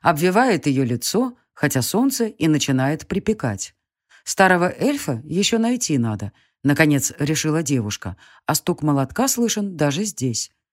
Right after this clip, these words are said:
Так что она снова померила глазами расстояние до видимой отсюда тёплой норы и ничего не решила. Странный ступор какой-то.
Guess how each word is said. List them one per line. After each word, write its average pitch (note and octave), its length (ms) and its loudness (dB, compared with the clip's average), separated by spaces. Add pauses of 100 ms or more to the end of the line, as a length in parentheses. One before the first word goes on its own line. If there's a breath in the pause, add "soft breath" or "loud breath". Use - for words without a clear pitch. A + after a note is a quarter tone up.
(120)
Так F3 140 -4
что E3+ 240 -2 (440 soft breath)
она B3 180 2
снова F3+ 300 2
померила C#3+ 460 2
глазами C#3+ 420 2
расстояние C#3+ 640 2
до D3+ 100 0
видимой C#3+ 420 2
отсюда C3+ 320 -2
тёплой C3 400 0
норы B2+ 380 0 (300 loud breath)
и F3+ 100 0
ничего E3+ 380 0 (180)
не A3+ 140 2
решила. G2 480 -6 (260)
Странный D3+ 640 2
ступор C#3+ 340 0
какой-то. B2+ 640 -2